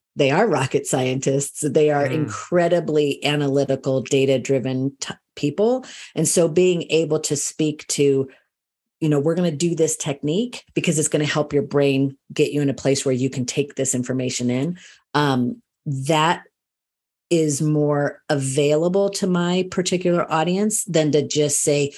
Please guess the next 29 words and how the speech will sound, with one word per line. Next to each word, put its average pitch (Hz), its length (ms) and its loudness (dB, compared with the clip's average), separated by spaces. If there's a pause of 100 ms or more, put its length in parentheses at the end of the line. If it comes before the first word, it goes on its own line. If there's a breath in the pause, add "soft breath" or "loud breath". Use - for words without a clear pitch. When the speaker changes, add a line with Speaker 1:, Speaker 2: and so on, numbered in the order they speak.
(180 loud breath)
Speaker 1:
"Let's 160 180 -2
get 165 140 0
in 147 120 2
touch 143 280 -2
with 143 160 -4
what's 127 180 -2
going 127 280 0
on," 110 180 -4
right? 139 240 0
If 139 100 -4
I 143 60 2
stay 180 720 0
on 139 480 -2 (320 loud breath)
the 160 80 0
sort 156 280 0
of 143 160 0
coach 156 360 -2
emotional 143 600 0
awareness 143 600 0
side 180 240 0
of 185 100 -2
things, 214 380 0 (480 soft breath)
I 151 100 4
would 147 420 2 (240)
not 147 500 0 (100)
have 139 320 -2
as - 260 -2 (140)
great 131 280 0
of, 120 280 -4